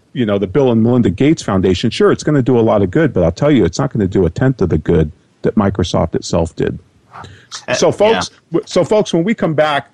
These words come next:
Speaker 1: w-, I, I, we wanna talk about the Johnson and Johnson credo, which we find kind of interesting and kind of contrast it with what Friedman, Milton Friedman, was arguing in his, in his paper,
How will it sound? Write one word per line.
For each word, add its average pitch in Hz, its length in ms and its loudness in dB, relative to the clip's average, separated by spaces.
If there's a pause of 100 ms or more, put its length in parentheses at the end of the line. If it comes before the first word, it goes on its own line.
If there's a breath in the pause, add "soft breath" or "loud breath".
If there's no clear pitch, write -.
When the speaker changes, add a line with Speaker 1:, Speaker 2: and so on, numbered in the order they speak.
Speaker 1:
w-, - 300 -8
I, 165 300 -2
I, - 40 0
we 156 200 2
wanna 190 240 2
talk 139 300 -2
about 123 220 0
the 107 120 2
Johnson 147 500 -2
and 104 120 0
Johnson 117 480 -2
credo, 104 520 2
which 87 440 -4
we 101 180 0
find 101 320 -2
kind 101 220 -2
of 87 100 -2
interesting 92 500 -2
and 85 140 0
kind 113 240 0
of 90 120 -6
contrast 135 680 -4
it 87 160 0 (500)
with 107 280 0
what 101 360 2 (120)
Friedman, 123 680 2
Milton 101 240 -2
Friedman, 143 380 0
was 87 120 -2
arguing 92 500 2
in 87 140 0
his, 92 360 0
in 95 180 0
his 87 220 0
paper, 90 520 0